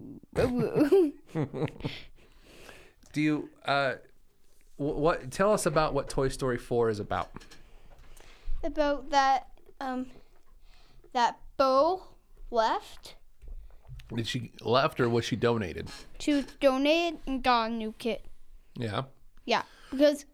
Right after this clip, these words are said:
Speaker 2: Well, did she get a new kit or would she, she was, she was given away and she's being sold in a store, isn't she?
Speaker 1: She
Speaker 2: In an
Speaker 1: was,
Speaker 2: antique
Speaker 1: yeah,
Speaker 2: store?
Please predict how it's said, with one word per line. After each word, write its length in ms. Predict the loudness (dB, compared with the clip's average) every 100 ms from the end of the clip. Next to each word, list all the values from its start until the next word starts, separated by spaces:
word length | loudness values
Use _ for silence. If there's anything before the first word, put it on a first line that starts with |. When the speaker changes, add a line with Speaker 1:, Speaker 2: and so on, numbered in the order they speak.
| -10 0
Speaker 2:
Well, 200 | 0 0
did 180 | -2 -2
she 120 | 0
get 120 | 0
a 40 | 0
new 140 | -2
kit 320 | -2 -2 0
or 100 | 0
would 200 | 0 -2
she, 460 | -2 -2 -2 -2 -8 -8
she 160 | -2 0
was, 180 | 0 -4 _ -20 -20 -20 -14
she 180 | -2 0
was 160 | 2
given 240 | 0 0 2
away 280 | 2 2 0
and 120 | -4
she's 160 | -6
being 220 | -4 -4 -4
sold 360 | 0 0 0
in 80 | -4
a 60 | -6
store, 440 | -4 -2 0 -2
isn't 180 | 0 2
she? 260 | 2 -2 -4
Speaker 1:
She 160 | -2 0
Speaker 2:
In 60 |
an 40 | 2
Speaker 1:
was, 80 | 0
Speaker 2:
antique 240 | -2 -2
Speaker 1:
yeah, 80 | 0
Speaker 2:
store? 280 | 0 -2